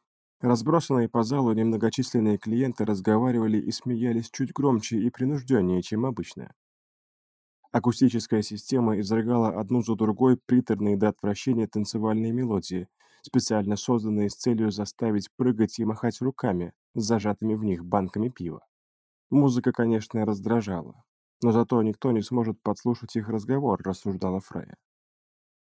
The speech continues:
«Пусть даже они не будут обсуждать ничего важного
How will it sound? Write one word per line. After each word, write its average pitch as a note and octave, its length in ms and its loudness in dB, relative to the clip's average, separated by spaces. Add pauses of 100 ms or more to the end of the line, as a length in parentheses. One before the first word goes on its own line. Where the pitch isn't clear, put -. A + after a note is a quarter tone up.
«Пусть D3 340 2
даже B2 360 0
они A#2+ 280 2
не A#2+ 140 4
будут B2 300 4
обсуждать G#2+ 520 -2
ничего G#2+ 340 2
важного G#2+ 460 0